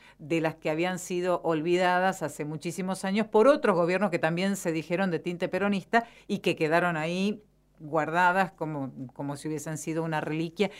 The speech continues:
y nes-, no se volvieron a reflotar. De modo que yo creo que, eh, estos mismos procesos siguen en diálogo constante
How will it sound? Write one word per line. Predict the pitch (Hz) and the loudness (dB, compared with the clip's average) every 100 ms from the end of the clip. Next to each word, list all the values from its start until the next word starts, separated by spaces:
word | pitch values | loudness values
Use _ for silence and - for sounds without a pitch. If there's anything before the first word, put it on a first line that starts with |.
| - - | -18 -8
y | 165 | -4
nes-, | 170 165 - | -4 -6 -6
no | 170 165 | -4 -2
se | 170 | -2
volvieron | 160 165 165 160 | -2 -2 -2 -2
a | 151 | -4
reflotar. | 139 156 151 147 139 - _ | -6 -8 -4 -6 -6 -18 _
De | 156 | -4
modo | 170 220 | 0 0
que | 214 196 | 0 -2
yo | 202 165 | -4 -2
creo | 202 202 | -2 0
que, | 214 233 - - - | 2 2 0 -18 -4
eh, | 190 - | -4 4
estos | 220 - 160 165 | 4 4 0 0
mismos | 175 180 156 | -2 -2 -2
procesos | 190 180 - 190 - | -2 0 -2 -2 -4
siguen | - 254 277 202 165 165 _ _ _ - | -4 2 4 4 2 0 _ _ _ -4
en | 160 160 | 0 0
diálogo | 170 208 196 175 175 170 | 6 8 8 8 4 4
constante | 175 170 - 180 160 143 | 0 0 0 0 0 -2